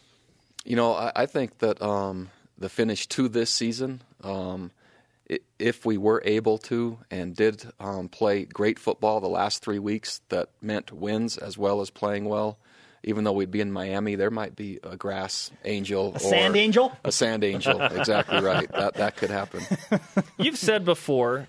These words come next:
Speaker 3: uh, in blowout situations that you don't wanna embar-, embarrass
Speaker 1: Yep.
Speaker 3: the opponent more than you need to.
Speaker 1: Yep.
Speaker 3: Do, do you have the same philosophy wi-, in those situations?
Speaker 1: Oh, yeah. A-, absolutely. I've been in my career on a couple of the other sides of those, and I,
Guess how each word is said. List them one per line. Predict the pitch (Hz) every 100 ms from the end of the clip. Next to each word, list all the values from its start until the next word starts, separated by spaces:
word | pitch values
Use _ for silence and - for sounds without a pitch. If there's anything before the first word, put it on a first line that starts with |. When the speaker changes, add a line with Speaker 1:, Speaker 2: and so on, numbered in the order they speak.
| -
Speaker 3:
uh, | 123 117
in | - 123
blowout | 123 143 160 156
situations | 160 - 127 107 101 101 104 - -
that | 127
you | 151
don't | 156 151 143
wanna | 143 143 143
embar-, | 131 120 -
embarrass | - 127 123 123 131
Speaker 1:
Yep. | -
Speaker 3:
the |
opponent | 131 - 117 110
more | 113 120
than | 120 113
you | 110
need | 101 98
to. | - 92 98
Speaker 1:
Yep. | 107
Speaker 3:
Do, | 151
do | - 143
you | 185
have | 180 180
the | 165
same | 139 165
philosophy | 160 135 135 147 147 - 147 143 -
wi-, | 135 143 117
in | 131
those | 131 131
situations? | - 131 120 98 95
Speaker 1:
Oh, | 92
yeah. | 98 - - 113
A-, | 113
absolutely. | 110 104 104 98 95 95
I've | 98
been | 110 110 107 95 _ _ _ _ _ _ _ -
in | 120
my | 110 107
career | - 104 107 107 -
on | 107 104 104
a | -
couple | - 117 104
of |
the | 98
other | 104 98
sides | - 101 98 95
of | 92
those, | 98 98
and | 107 101
I, | 95